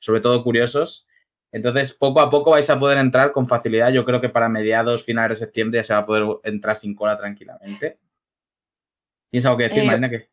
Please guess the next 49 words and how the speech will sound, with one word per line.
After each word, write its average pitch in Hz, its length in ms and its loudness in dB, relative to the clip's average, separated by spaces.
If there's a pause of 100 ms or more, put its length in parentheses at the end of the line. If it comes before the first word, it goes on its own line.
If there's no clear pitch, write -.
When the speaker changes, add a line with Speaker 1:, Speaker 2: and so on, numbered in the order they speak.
(120)
Speaker 1:
sí. - 200 -20 (720)
Te 113 60 -4
he 110 40 0
visto - 180 -2
Speaker 2:
dime, 202 160 0
Speaker 1:
desmutearte. - 340 -2
Speaker 2:
termina, 202 280 -2
termina. 196 440 -4
Sí, 226 180 -4
te 214 100 -2
iba 208 220 4
a 208 40 2
hacer 208 160 -4
una 208 120 -6
preguntilla, 185 520 -4
bueno, 190 160 -6
te 190 80 0
iba 202 140 2
a 196 40 2
decir 185 160 -2
una 180 100 -4
Speaker 1:
No, 156 60 -10
Speaker 2:
cosa. 156 120 0
Speaker 1:
no, 196 160 4
simplemente 160 440 2
eso, 160 200 0
que 127 80 0
lo 120 100 2
de 117 80 2
las 117 140 -2
colas, 151 220 2
que 156 80 -6
es 135 60 -4
el 151 80 0
aspecto 151 320 -2
más 143 100 2
negativo, 143 460 2
le 110 180 0
quedan, 113 420 2
eh, 107 280 -2
este 123 220 -2
mes 131 180 2
como 123 180 2
mucho 131 380 -2
para 107 220 -2
que 107 80 -6
se 104 120 -8
solucione 110 480 -2
ya. 170 300 2